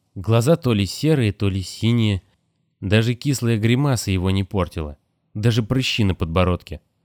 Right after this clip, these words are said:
В жизни не встречал людей, на которых было бы больно смотреть из-за красоты.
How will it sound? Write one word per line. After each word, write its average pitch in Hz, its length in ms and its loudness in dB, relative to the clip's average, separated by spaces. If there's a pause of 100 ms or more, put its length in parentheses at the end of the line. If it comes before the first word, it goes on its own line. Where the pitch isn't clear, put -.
(800)
В 98 60 -6
жизни 110 340 4
не 90 200 0
встречал 117 420 -2
людей, 98 380 0
на 87 140 0
которых 101 460 0
было 123 260 4
бы 104 140 2
больно 143 540 2
смотреть 107 500 -2
из-за 101 180 -2
красоты. 98 560 -4